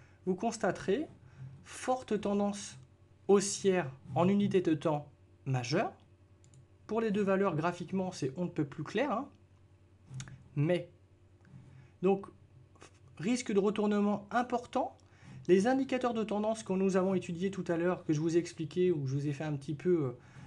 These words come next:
l'analyse rapide, eux indiquent un retournement probable. Ils sont presque tous à l'indiquer, donc fort retournement. Et en signal quotidien, le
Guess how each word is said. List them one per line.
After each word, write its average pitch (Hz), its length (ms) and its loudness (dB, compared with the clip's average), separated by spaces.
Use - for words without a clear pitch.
l'analyse 170 600 2
rapide, 147 560 -4
eux 254 160 4
indiquent 208 300 0
un 180 80 2
retournement 175 760 0
probable. 208 560 0
Ils 147 120 -2
sont 160 160 -6
presque 233 440 -4
tous 202 260 -6
à 151 40 0
l'indiquer, 156 480 -2
donc 147 200 -4
fort - 420 -2
retournement. 180 720 -2
Et 247 100 4
en 240 80 2
signal 208 420 -2
quotidien, 185 640 -2
le 269 420 0